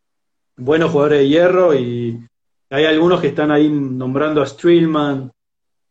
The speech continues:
Chez Reavie, no sé, esos jugadores que, que no son súper espectaculares, pero son súper regulares,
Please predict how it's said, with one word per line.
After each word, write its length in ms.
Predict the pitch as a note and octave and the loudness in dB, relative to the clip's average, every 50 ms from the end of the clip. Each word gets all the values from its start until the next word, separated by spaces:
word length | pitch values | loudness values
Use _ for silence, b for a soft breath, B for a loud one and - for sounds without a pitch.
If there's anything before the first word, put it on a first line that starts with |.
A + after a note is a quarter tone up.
| _ _ _ _ | _ _ _ _
Chez 220 | - - E3 D#3 D3 | -4 -2 -2 0 0
Reavie, 680 | D#3+ E3 E3+ E3 D#3 D3 C#3 C#3 C3+ C3+ C3+ C3+ - - _ _ _ _ _ _ _ _ _ _ _ _ | 2 2 4 4 4 2 2 0 0 -2 -4 -8 -14 -20 _ _ _ _ _ _ _ _ _ _ _ _
no 160 | - D3+ C#3 | -14 -12 -10
sé, 220 | A#2+ B2 A#2+ B2 D3 | -8 -6 -2 -2 0
esos 200 | D#3+ E3 D#3+ D#3+ | 0 0 -2 -2
jugadores 520 | - C#3+ C#3 C#3 D3 D3+ D#3 D#3 D3 - | -2 0 0 2 2 2 2 0 0 0
que, 480 | - C#3 C3 B2+ B2 A#2+ A#2 A2+ A#2 A#2 A#2 - _ _ _ _ _ _ _ _ - | -2 -2 -2 -2 -2 -4 -4 -6 -8 -10 -16 -20 _ _ _ _ _ _ _ _ -8
que 80 | C3+ B2+ | -6 -4
no 160 | C#3 D#3 D#3 | -2 -2 -2
son 260 | - F3 E3+ E3 E3 | 0 0 0 0 -2
súper 380 | - - F3+ E3 E3+ E3+ D#3 D3+ | -2 -2 -2 0 2 2 2 2
espectaculares, 720 | C3+ - D3 A#2+ A#2 C#3 C3+ B2 C3+ C#3 D#3 D#3+ E3+ D#3+ | 0 0 -2 -4 -2 -2 -4 -2 0 0 0 0 0 0
pero 120 | E3 C3+ B2+ | -2 -4 -4
son 200 | - D3 C#3+ C#3+ | -4 -6 -6 -6
súper 320 | - - D#3 C3+ D#3 C#3+ | -6 -8 -6 -4 -4 -4
regulares, 760 | C3+ C3+ B2+ B2 C3 C3 D3 D3+ D#3 E3 F3 F3 F3 - - | -4 -2 -2 -2 -2 -2 -2 -2 0 0 -2 -2 -4 -8 -16